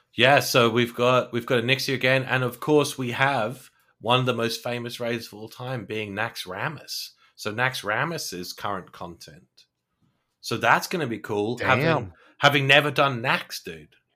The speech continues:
Speaker 1: Not at level,
Speaker 2: Right.
Speaker 1: of course.
Speaker 2: Right, yeah, yeah,
Speaker 1: And
Speaker 2: not
Speaker 1: even
Speaker 2: at
Speaker 1: though
Speaker 2: all.
Speaker 1: people will say it's a, it's the lame version of Nax, well, it may, may, may well be, but it's more befitting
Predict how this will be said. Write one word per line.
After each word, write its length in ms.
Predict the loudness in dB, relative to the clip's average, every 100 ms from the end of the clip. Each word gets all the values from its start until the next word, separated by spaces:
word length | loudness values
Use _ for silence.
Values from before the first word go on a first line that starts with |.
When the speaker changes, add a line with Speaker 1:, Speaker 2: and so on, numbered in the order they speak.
| _ _ 2
Speaker 1:
Not 180 | 6 6
at 180 | 6
level, 240 | 4 2 4
Speaker 2:
Right. 260 | 4 4 2
Speaker 1:
of 40 |
course. 400 | -2 -2 -4 -6 2
Speaker 2:
Right, 320 | 2 2 -2
yeah, 380 | 0 0 0 -6 -16 -6
yeah, 160 | -4 2
Speaker 1:
And 40 | 6
Speaker 2:
not 20 |
Speaker 1:
even 140 | 6
Speaker 2:
at 60 | 6
Speaker 1:
though 120 | 6
Speaker 2:
all. 60 | 6
Speaker 1:
people 180 | 2 0
will 80 |
say 220 | 0 0 -2
it's 140 | -4
a, 200 | -6 -8 -14 -18 -8
it's 180 | -6 -2
the 60 |
lame 300 | -2 0 -2
version 300 | -2 -2 -4
of 80 | -8
Nax, 260 | -8 -8 -4
well, 140 | -4
it 100 | -4
may, 220 | -2 -4 -4
may, 200 | -6 -4
may 240 | 0 2
well 280 | 2 2 2
be, 360 | 0 -2 -6 -20 _
but 80 | -4
it's 200 | -4 -4
more 180 | -4 -2
befitting 800 | -2 -2 -2 -2 0 -2 -4